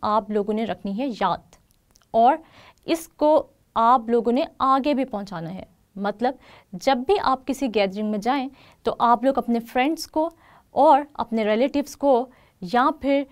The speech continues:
जिससे भी आपकी बात हो, आप ये इंटरेस्टिंग इन्फॉर्मेशन शेयर कर सकते हैं ताकि जो नॉलेज आप लोगों के पास है वो नॉलेज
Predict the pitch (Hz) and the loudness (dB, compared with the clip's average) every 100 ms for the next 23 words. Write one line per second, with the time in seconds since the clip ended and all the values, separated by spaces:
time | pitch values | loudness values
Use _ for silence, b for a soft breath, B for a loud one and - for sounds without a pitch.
0 | b b 170 285 294 370 269 302 - 233 | b b -2 -2 0 0 0 0 0 0
1 | - 180 202 233 254 233 - 220 196 - | -4 0 0 0 -2 -2 -2 -4 -4 -6
2 | 233 226 233 269 254 254 220 208 254 240 | -6 -4 -6 -4 -4 -4 -4 -4 -6 -4
3 | - 285 320 269 226 - 226 302 - b | -2 -2 -2 -4 -6 -6 -6 -8 -10 b
4 | b _ - 277 294 311 247 254 247 220 | b _ 0 0 2 -2 0 0 2 2
5 | 247 277 302 - - 247 349 - 339 320 | 2 0 -2 -6 0 2 2 0 -4 -4
6 | 294 214 214 233 277 b b - 226 220 | -4 -6 -6 -10 -10 b b -8 -4 0
7 | 240 240 254 | 0 0 -2